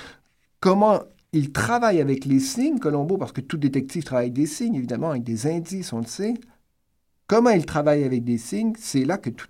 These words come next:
à coup, on voit en lui un artiste sémioticien, un artiste peircien, je dirais même. Et donc, les deux... Que ce soit Peirce ou Colombo, les deux s'appellent. C'est-à-dire, je peux comprendre Colombo par Peirce,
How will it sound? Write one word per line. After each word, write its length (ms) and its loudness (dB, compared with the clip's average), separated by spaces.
à 60 -2
coup, 320 -8
on 160 -4
voit 200 -2
en 60 0
lui 300 -4
un 320 -2
artiste 600 -6
sémioticien, 720 -2
un 160 4
artiste 480 -4
peircien, 560 -2
je 80 -18
dirais 240 -6
même. 220 -12
Et 160 8
donc, 260 6
les 160 6
deux... 400 6
Que 80 2
ce 140 2
soit 240 2
Peirce 280 4
ou 60 -2
Colombo, 580 2
les 200 2
deux 180 2
s'appellent. 460 2
C'est-à-dire, 380 -2
je 160 0
peux 160 -4
comprendre 460 0
Colombo 500 2
par 240 -4
Peirce, 500 -2